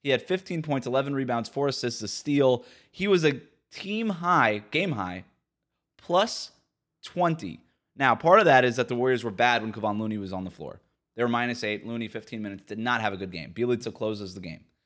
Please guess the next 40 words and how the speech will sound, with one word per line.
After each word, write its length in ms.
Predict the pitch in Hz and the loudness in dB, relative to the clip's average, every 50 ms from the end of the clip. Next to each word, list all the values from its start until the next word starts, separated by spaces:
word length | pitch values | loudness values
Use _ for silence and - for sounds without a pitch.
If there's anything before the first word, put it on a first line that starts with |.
| _ _ _ _ _ _ _ | _ _ _ _ _ _ _
Was 140 | 110 110 107 | -12 -8 -6
in 100 | 120 120 | -4 -4
the, 140 | 120 120 120 | -4 -4 -6
was 160 | - 117 113 | -8 -10 -8
in 220 | - - 156 160 156 | -4 -2 0 0 0
the 60 | 143 | 0
game 260 | 123 127 123 120 113 | -2 -4 -6 -6 -4
during 200 | 113 117 113 113 | -6 -6 -6 -6
their 100 | 110 107 | -8 -10
most 240 | 107 107 101 98 - | -10 -10 -12 -12 -14
important 340 | 107 104 101 101 85 87 90 | -16 -14 -12 -12 -12 -12 -14
stretches. 500 | - - 92 85 80 - - - - _ _ _ _ _ _ _ _ _ _ | -14 -12 -14 -14 -14 -18 -20 -20 -20 _ _ _ _ _ _ _ _ _ _
But, 420 | - 113 110 107 107 - - - - | 0 2 4 4 2 0 -4 -4 0
um, 580 | 107 107 104 101 98 95 95 92 90 87 85 82 _ _ _ _ _ _ _ _ _ _ _ _ _ _ _ _ _ _ _ _ _ _ _ _ _ _ _ _ _ _ _ _ - - | 2 4 4 4 2 0 -2 -6 -8 -10 -12 -18 _ _ _ _ _ _ _ _ _ _ _ _ _ _ _ _ _ _ _ _ _ _ _ _ _ _ _ _ _ _ _ _ -16 -10
look, 320 | - 131 - - - - _ _ _ _ _ _ _ _ _ _ _ _ _ _ _ _ _ _ _ _ _ _ _ _ _ _ _ _ _ _ _ _ _ _ 110 107 107 | -6 -4 -4 -4 -6 -16 _ _ _ _ _ _ _ _ _ _ _ _ _ _ _ _ _ _ _ _ _ _ _ _ _ _ _ _ _ _ _ _ _ _ _ _ -6
this 240 | 127 160 175 175 - | -4 -4 -4 -2 -4
has 160 | 175 151 139 | -6 -6 -2
been 160 | 135 147 135 | 0 2 2
a 80 | 123 123 | 2 2
home 240 | 127 123 123 120 | 2 0 0 0
run 360 | 117 104 98 90 85 85 80 85 _ _ _ _ _ _ _ _ _ - | 0 -2 -2 -4 -6 -12 -16 -20 _ _ _ _ _ _ _ _ _ -14
signing 540 | - - 110 104 101 95 87 87 82 - - | -6 -2 0 0 0 -2 -4 -8 -10 -12 -10
for 120 | - 104 | -10 -10
Bjelica, 640 | 90 87 101 98 95 92 87 - - - 82 82 - - | -8 -6 -6 -4 -4 -6 -6 -8 -10 -12 -12 -12 -12 -10
and 300 | 92 101 95 95 95 95 - | -8 -6 -6 -6 -6 -4 -4
I 100 | 110 113 | -4 0
don't 220 | 101 127 135 147 | 0 0 0 0
mean 120 | 151 151 143 | -2 -2 -4
to 60 | 143 | -4
jump 240 | 123 127 123 117 - | -2 -2 -2 -4 -4
the 80 | 113 | -8
gun 200 | 101 107 107 107 107 | -6 -4 -2 -2 0
on 140 | 104 104 107 | -2 -2 -2
it. 140 | 107 - - _ _ _ _ _ _ _ _ _ - | -4 -6 -8 _ _ _ _ _ _ _ _ _ -8
I 80 | - 120 | -8 -6
still 320 | 117 - - - 139 131 | -6 -6 -4 -2 -2 -2
think 180 | 131 143 135 123 | -2 -4 -6 -6
that 100 | 131 - | -6 -4
there 120 | 131 120 | -2 -2
are 400 | 113 110 110 110 107 104 101 95 | -2 -2 -2 -2 -2 -2 -4 -8